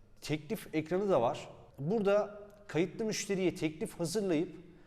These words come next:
daha sonra bunu faturalaştırabiliyorsunuz arkadaşlar. Özel şablonları da var.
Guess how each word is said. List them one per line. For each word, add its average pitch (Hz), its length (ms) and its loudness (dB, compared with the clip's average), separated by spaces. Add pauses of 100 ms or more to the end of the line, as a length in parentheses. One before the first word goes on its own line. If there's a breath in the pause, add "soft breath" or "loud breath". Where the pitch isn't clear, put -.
(260 loud breath)
daha 175 200 2
sonra 175 420 2
bunu 208 140 0
faturalaştırabiliyorsunuz 165 1160 -2
arkadaşlar. 127 680 0
Özel 180 260 2
şablonları 175 640 2
da 131 120 4
var. 180 200 0